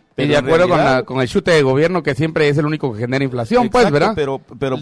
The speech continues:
Speaker 2: vos
Speaker 1: ¿Valoriza
Speaker 2: podés llegar,
Speaker 1: o desvaloriza el piso?
Speaker 2: podés llegar con alguien y decir, "Mire, este diario, eh, para mí tiene X o Y valor", ¿verdad? Entonces es, es muy subjetivo en
Speaker 1: El
Speaker 2: ese
Speaker 1: valor es
Speaker 2: sentido.
Speaker 1: subjetivo, el valor es subjetivo. Pero miren, la tecnología está precisamente para combatir a las maras y todo eso.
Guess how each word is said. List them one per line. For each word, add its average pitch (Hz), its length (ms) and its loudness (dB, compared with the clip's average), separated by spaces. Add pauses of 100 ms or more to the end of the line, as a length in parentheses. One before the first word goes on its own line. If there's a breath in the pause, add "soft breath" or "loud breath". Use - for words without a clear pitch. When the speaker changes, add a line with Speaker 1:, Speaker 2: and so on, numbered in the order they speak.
(140)
Speaker 2:
vos 147 160 -2
Speaker 1:
¿Valoriza 156 400 2
Speaker 2:
podés - 40 -2
llegar, 208 140 4
Speaker 1:
o 165 80 0
desvaloriza 139 560 2
el 127 100 -2
piso? 240 180 -6
Speaker 2:
podés 139 200 -2
llegar 151 300 -4
con 139 180 -12
alguien 147 180 -6
y - 20 -6
decir, 147 200 -8
"Mire, 143 280 -4
este 127 280 -8
diario, 117 680 -4
eh, 92 400 -8
para 92 180 -8
mí 123 120 -8
tiene 127 300 -12
X 120 360 -14
o 107 60 -12
Y 107 160 -6
valor", 110 440 -4
¿verdad? 82 240 -20
Entonces 127 400 -18
es, - 320 -12
es 120 160 -14
muy 135 180 -10
subjetivo 127 400 -16
en 147 60 -2
Speaker 1:
El 139 80 -2
Speaker 2:
ese 127 80 -8
Speaker 1:
valor 147 380 2
es 165 60 -2
Speaker 2:
sentido. 175 160 -6
Speaker 1:
subjetivo, 143 520 -4
el 123 140 -6
valor 123 360 -2
es 151 80 -4
subjetivo. 131 380 -8
Pero 190 160 -4
miren, 240 220 -4
la 175 100 0
tecnología 175 460 -4
está 208 260 -2
precisamente 180 640 -4 (320 soft breath)
para 147 220 -2
combatir 135 320 -4
a 170 40 -2
las 143 140 0
maras 151 320 -2
y 131 160 -8
todo 143 300 -4
eso. - 180 -10